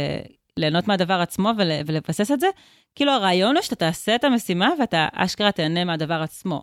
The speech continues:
וחוץ מחיזוקים חיוביים, יש עוד דרכים, למשל גימיפיקציה,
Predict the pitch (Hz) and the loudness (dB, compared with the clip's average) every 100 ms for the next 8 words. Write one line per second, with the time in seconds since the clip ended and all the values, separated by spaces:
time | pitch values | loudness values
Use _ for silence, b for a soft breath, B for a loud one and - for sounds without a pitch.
0 | - - - 220 - 269 254 220 226 240 | -10 -20 0 0 2 2 2 0 0 0
1 | 233 247 226 247 233 - 220 220 240 - | 2 2 2 2 2 0 0 0 0 -2
2 | 123 110 151 151 156 160 165 160 - 233 | -8 -8 -10 -10 -12 -10 -10 -12 -2 -2
3 | 233 156 | -2 -8